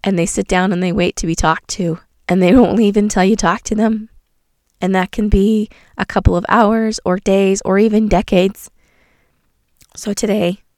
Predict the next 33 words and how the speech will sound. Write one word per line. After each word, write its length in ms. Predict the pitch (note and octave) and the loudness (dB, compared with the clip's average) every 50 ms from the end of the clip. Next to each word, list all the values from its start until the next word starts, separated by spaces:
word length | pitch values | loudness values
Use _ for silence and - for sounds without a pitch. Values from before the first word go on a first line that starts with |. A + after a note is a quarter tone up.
| _ _ - | _ _ -8
and 140 | G3+ G3 G3+ | -6 -4 -4
as 180 | G3+ G#3 G3+ | -4 -4 -4
we 100 | G#3+ G3+ | -4 -4
head 260 | F3+ F3+ G3+ G3+ G#3 G3+ | -4 0 2 2 4 4
into 680 | G3+ G3 A3 G#3+ - - - G#3 F#3+ F#3+ G3 A3 G#3 - - _ _ _ _ _ _ _ _ | 4 2 0 -4 -4 -4 -2 0 0 0 0 -2 -4 -6 -12 _ _ _ _ _ _ _ _
the, 520 | G3+ G3 A3 A3 A3+ A3+ A3+ A3+ A3 G#3 - _ _ _ _ _ _ _ _ | -4 -2 0 0 0 0 -2 -4 -6 -8 -10 _ _ _ _ _ _ _ _
the 160 | - G3 G3 G3+ | -6 -2 0 0
end 160 | G3+ G3+ G3 | 0 0 -2
of 120 | F#3+ F#3+ | -2 -2
the 100 | - G3+ | -2 -4
year, 340 | G3 A3 A3 G3+ G3+ G3+ G3+ G3+ _ | -2 -2 -2 -4 -4 -4 -6 -8 _
that 120 | - G3+ G#3 | -8 -6 -6
is 160 | G3+ G3 - | -6 -6 -6
a 80 | F#3+ F#3 | -6 -6
difficult 460 | - F#3+ - - - - A3 G3+ - | -6 -8 -10 -14 -12 -12 -10 -10 -10
time 220 | - - F#3 G3 | -10 -8 -8 -6
of 100 | G3+ G#3 | -6 -6
year 180 | G#3 G3 G3+ G#3 | -6 -6 -6 -6
anyway, 520 | G3+ G3+ G#3 G3 G3 F3+ E3 F3 G3+ - _ _ _ _ _ _ _ _ _ _ _ _ _ | -6 -6 -6 -6 -6 -6 -8 -8 -10 -14 _ _ _ _ _ _ _ _ _ _ _ _ _
in 120 | A3+ G#3 | -10 -10
the 60 | G3+ G3+ | -8 -6
best 280 | - G3+ G3 - - | -6 -8 -8 -8 -10
of 100 | G3+ G3+ | -14 -12
times. 500 | - - F#3+ F#3 F3+ F3+ G3+ G3+ - _ _ _ _ _ _ _ _ _ _ _ _ _ _ _ _ _ _ _ _ _ _ _ _ | -12 -12 -10 -10 -10 -10 -10 -12 -16 _ _ _ _ _ _ _ _ _ _ _ _ _ _ _ _ _ _ _ _ _ _ _ _
For 140 | _ - A#3+ | _ -4 0
those 240 | C4 B3 B3 A#3 B3+ | 2 2 4 4 2
of 120 | A#3 A3 | 2 0
you 200 | B3 A#3+ B3 A#3 | 0 -4 -4 -4
that 200 | G#3 F#3 - - | -6 -8 -8 -8
are 440 | - F#3 F#3 F#3+ F#3+ F#3 F#3 F#3+ - - - - - - - - _ _ _ _ _ | -8 -6 -6 -6 -6 -6 -8 -8 -10 -12 -14 -16 -18 -20 -20 -20 _ _ _ _ _
mourning 600 | A3+ G#3+ G#3+ A3 A3 A3 G#3+ G#3+ A3 G#3 G#3 G3+ _ - _ | -4 -2 -2 0 -2 -2 -4 -6 -8 -8 -10 -12 _ -16 _
a 40 | A3 - | 0 2
person, 480 | - - F#3+ F#3+ - F#3+ F#3 A3 B3+ | 2 2 2 -2 -6 -8 -8 -8 -10